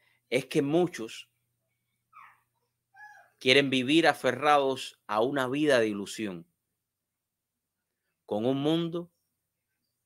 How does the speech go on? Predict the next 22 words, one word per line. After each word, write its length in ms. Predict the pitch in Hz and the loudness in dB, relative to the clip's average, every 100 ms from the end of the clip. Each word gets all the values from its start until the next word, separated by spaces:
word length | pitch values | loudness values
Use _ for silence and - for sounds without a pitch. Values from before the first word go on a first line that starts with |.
| _ _ | _ _
que 160 | - 101 | -20 -10
no 120 | 104 | -8
existe. 500 | 113 - 92 _ - _ _ _ _ _ _ _ _ _ _ | -8 -10 -14 _ -20 _ _ _ _ _ _ _ _ _ _
Es 100 | - | -10
por 160 | - 135 | -2 -2
eso 180 | 139 127 | -2 0
que 60 | |
yo 100 | 117 | 0
te 100 | 120 | 2
invito, 360 | 127 120 165 - - _ _ _ _ | 0 0 -2 -4 -20 _ _ _ _
para 220 | 104 104 | -4 -4
que 140 | 107 101 | -4 -4
cada 260 | 123 123 | 0 0
día 180 | 135 135 | 0 -2
vivas 560 | 101 127 147 113 - - - - - - - - - | -2 -6 -4 -6 -8 -18 -20 -20 -20 -20 -20 -12 -8
a 100 | 101 | -4
plenitud 600 | 110 107 101 110 143 - _ _ _ - - - - - | -2 -2 -4 -4 -6 -6 _ _ _ -20 -20 -20 -20 -4
eso 300 | 139 143 156 | -2 0 0
que 100 | 127 | 0
te 140 | 113 | 0
han 100 | 127 | -2
regalado, 640 | 123 113 101 92 73 - | 0 0 0 -2 -4 -8